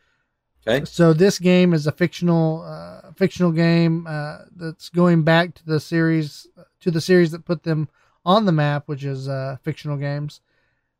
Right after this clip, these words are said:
Speaker 2: Uh, and that's Amnesia Rebirth. This is gonna take place in nineteen thirty-seven, and Rebirth's aesthetic finds itself somewhere between a Victorian-era castles of the Dark Des-, Descent version and, uh, the hyper-futuristic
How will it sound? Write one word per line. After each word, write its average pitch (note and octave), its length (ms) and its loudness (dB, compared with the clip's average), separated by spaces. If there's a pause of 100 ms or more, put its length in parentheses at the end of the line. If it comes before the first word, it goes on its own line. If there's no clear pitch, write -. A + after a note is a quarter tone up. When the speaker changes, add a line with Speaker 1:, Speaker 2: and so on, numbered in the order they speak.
Speaker 2:
Uh, D3 320 -10
and D#3 140 -4
that's D3+ 180 0
Amnesia D3+ 440 2
Rebirth. D3+ 480 2 (100)
This D3 220 -10
is C#3+ 80 -12
gonna D3+ 180 0
take E3 260 -2
place D#3+ 360 0
in D3+ 200 -2
nineteen G3 640 0
thirty-seven, F#3+ 720 0 (540)
and D#3 200 2
Rebirth's D#3+ 460 4
aesthetic E3+ 540 0
finds D#3+ 340 0
itself D#3 340 -4
somewhere G3 460 0
between E3+ 380 2
a D3+ 40 2
Victorian-era E3 840 -2
castles E3 680 -2 (420)
of D3 120 -4
the D3+ 80 2
Dark E3+ 360 2
Des-, F3 220 0 (160)
Descent F#3 500 0
version F#3+ 560 0 (420)
and, D3+ 300 0
uh, C#3+ 300 -4
the D3+ 140 -2
hyper-futuristic D#3+ 1040 -2